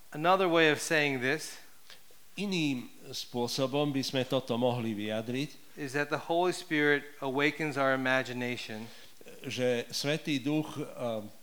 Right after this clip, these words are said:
Speaker 2: obnoví alebo zbu-, pozb-, zbudí našu predstavivosť,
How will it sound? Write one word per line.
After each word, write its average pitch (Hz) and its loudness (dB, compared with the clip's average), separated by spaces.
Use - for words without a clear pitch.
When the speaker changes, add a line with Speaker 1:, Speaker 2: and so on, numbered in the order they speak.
Speaker 2:
obnoví 127 2
alebo 107 -4
zbu-, 120 -6
pozb-, 135 2
zbudí 139 2
našu 107 -2
predstavivosť, 127 0